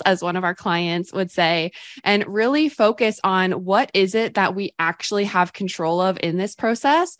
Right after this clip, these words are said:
And especially when it comes to those big shows, you don't have any control over if they're even accepting guests in the next two years, right? Never mind if you're the right fit for them at this time. But what you can control is how often you reach out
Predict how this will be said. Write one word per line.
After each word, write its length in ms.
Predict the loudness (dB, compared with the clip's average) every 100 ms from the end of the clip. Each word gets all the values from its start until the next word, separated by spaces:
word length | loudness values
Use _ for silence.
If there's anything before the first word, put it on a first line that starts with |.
| -20 -10 -4
And 160 | -2
especially 520 | -2 0 -2 0 -2
when 140 | 0 -2
it 80 | -2
comes 300 | -4 -4 -6
to 100 | -4
those 220 | -4 -2
big 240 | -4 -2
shows, 400 | -4 0 0 -2
you 180 | -4 -4
don't 360 | 0 0 0 -2
have 160 | -2
any 160 | 0 -2
control 500 | -2 -4 -2 0 0
over 180 | -2 -2
if 160 | -2 0
they're 100 | -2
even 220 | 0 -4
accepting 720 | -6 -6 2 2 2 -2 0
guests 460 | 4 4 4 -2 0
in 180 | 4 4
the 80 | 4
next 300 | 0 -6 -8
two 220 | -2 -2
years, 460 | 0 0 0 0
right? 220 | 2 2 2
Never 460 | 2 2 2 0
mind 400 | 2 0 0 -2
if 120 | -4
you're 200 | -2 0
the 100 | 0
right 260 | 0 -2 -2
fit 240 | -4 -4
for 220 | -2 -2 0
them 300 | 0 -2 -4
at 240 | -6 -6
this 180 | -8 -8
time. 440 | -6 -4 -2 -4 -6 -12 -20 -20 _
But 140 | 2
what 140 | 2 0
you 100 | -4
can 320 | -2 -2 0
control 480 | -2 -2 2 2 2
is 160 | 0 -2
how 200 | 0 2
often 600 | 4 2 2 -2 -4 -2
you 160 | -2 0
reach 320 | 0 0 -2
out 320 | 0 0 -2